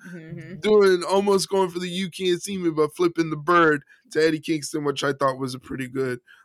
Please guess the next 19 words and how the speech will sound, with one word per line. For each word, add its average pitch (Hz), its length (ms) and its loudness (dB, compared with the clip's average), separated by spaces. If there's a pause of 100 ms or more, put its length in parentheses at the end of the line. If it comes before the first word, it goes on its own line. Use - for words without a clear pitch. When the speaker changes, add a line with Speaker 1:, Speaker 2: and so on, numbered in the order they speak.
Speaker 2:
uh, 120 320 4 (300)
little 139 280 4
gesture 135 540 2
as 123 80 -2
well. 147 180 0
I 175 120 4
mean, 208 240 0
there 202 100 6
was 202 160 2
so 277 140 0
many 214 300 -2
little 180 300 4
nuances 170 760 0
to 143 120 -4
this 139 280 -6
match 143 320 -2
that 123 180 -4
made 131 320 -4
it 120 120 -8